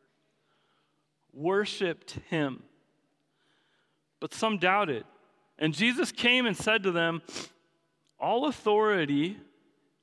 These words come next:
in heaven and on earth has been given to me.'"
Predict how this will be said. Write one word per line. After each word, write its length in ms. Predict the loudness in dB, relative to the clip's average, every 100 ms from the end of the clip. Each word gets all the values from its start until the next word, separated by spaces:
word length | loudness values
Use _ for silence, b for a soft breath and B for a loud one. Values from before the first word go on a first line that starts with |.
| _
in 140 | -6 -6
heaven 540 | -2 -2 0 -2 -2 -4
and 160 | -4
on 160 | -4 -2
earth 340 | -2 -2 -2
has 160 | -8 -8
been 200 | -6 -6
given 440 | -6 -8 -10 -14 _ _ _ _ _ -10
to 120 | -4
me.'" 240 | -4 -6